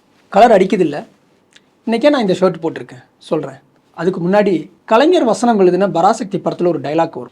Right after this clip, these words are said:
"இந்த நீதிமன்றம் பல விசித்திர வழக்குகளை சந்திச்சிருக்குன்னு." அது மாதிரி தான் இந்த சினிமா உலகம் பல விசித்திரங்களையும் சாதனைகளையும் சந்திச்சிருக்கு.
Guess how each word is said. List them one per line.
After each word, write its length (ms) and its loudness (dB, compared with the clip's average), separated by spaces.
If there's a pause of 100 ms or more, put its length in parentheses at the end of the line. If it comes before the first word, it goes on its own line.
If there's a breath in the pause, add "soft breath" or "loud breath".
"இந்த 180 -2
நீதிமன்றம் 520 2
பல 140 2
விசித்திர 420 0
வழக்குகளை 380 0
சந்திச்சிருக்குன்னு." 580 -10 (200)
அது 180 -4
மாதிரி 280 -2
தான் 140 -4
இந்த 160 -8
சினிமா 340 -2
உலகம் 280 0
பல 160 -4
விசித்திரங்களையும் 800 -4
சாதனைகளையும் 540 -4
சந்திச்சிருக்கு. 520 -16